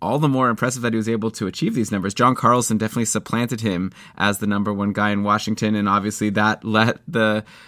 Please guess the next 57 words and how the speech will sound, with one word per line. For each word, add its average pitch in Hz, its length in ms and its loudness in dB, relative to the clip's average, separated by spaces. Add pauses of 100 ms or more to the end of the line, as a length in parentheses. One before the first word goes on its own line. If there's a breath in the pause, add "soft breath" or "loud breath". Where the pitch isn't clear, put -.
(160 loud breath)
Capitals 123 520 2 (140)
let 127 200 2
him 143 160 2
go 131 140 4
away 135 240 2
in 127 80 -2
free 127 220 -2
agency, 175 360 0
and 175 100 2
he 147 60 2
gets 139 200 -2
signed 165 300 0
by 165 120 2
the 131 100 0
Detroit 160 460 0
Red 120 200 2
Wings, 120 560 0
who 123 140 0
have 123 100 2
had 120 220 2
Niklas 120 380 0
Kronwall 139 520 2
as 110 100 -2
their 110 100 2
number 107 220 2
one 101 200 0
guy 104 260 0
for 104 220 -2
a 104 80 0
while 104 320 2
now, 104 340 2 (220 loud breath)
and 101 180 2
really 220 300 2
no 107 340 2
one 139 140 -2
else 113 220 -2
exciting 107 480 0
on 98 140 2
defense. 90 420 -2
I 95 60 -4
can't 127 180 0
think 127 140 0
of 110 140 -2
any 127 300 2
other 117 460 2 (460 loud breath)
defenseman 113 640 2
on 110 180 2
Detroit 113 400 0
for 127 200 0
a 123 100 2
while 110 400 2
that 107 180 0
I've 101 200 2
been 110 100 2
interested 107 480 0
in 101 140 -2
owning 104 440 4